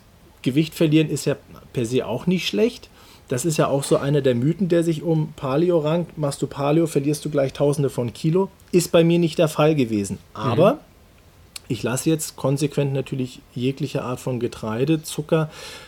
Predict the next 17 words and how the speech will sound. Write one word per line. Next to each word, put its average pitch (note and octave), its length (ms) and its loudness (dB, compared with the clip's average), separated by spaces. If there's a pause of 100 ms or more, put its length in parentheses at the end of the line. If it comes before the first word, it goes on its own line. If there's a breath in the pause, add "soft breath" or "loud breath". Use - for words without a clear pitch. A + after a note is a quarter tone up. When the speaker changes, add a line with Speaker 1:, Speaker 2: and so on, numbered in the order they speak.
(160 loud breath)
Speaker 1:
Bei B2+ 120 2
Milch F3+ 260 4
bin F3 120 2
ich D3+ 80 0
auch D#3+ 140 2
noch G#3 140 2
vorsichtig, F#3 500 0
die D3+ 100 -2
lasse C#3 220 2
ich - 100 -6
auch D#3+ 160 2
noch F#3 240 2
weg. G3+ 220 -2 (340)
Speaker 2:
Mhm. D3+ 280 0 (360)
Speaker 1:
Ähm, C3 400 2
wobei, C3+ 640 4
ähm, C3 600 0